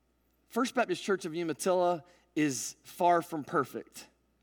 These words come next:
We have not arrived. We've got a long way to go. But I want you to know, every time I come on this campus, you say, "Oh,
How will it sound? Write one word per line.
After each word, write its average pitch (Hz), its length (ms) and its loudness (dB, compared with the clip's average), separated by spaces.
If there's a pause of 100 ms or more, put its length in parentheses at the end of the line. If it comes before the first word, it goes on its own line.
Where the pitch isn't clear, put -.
(360)
We 208 180 2
have 185 100 4
not 170 180 4
arrived. 190 720 6 (400)
We've 180 180 2
got 170 140 6
a 151 60 6
long 151 320 2
way 143 160 2
to 127 80 0
go. 196 600 4 (720)
But 175 140 4
I 208 120 12
want 233 180 4
you 220 80 0
to 220 80 2
know, 190 100 8
every 202 160 4
time 208 240 4
I 190 100 6
come 202 440 4
on 170 160 0
this 156 160 -2
campus, 208 400 0
you 160 80 -6
say, 147 100 -4
"Oh, 170 260 4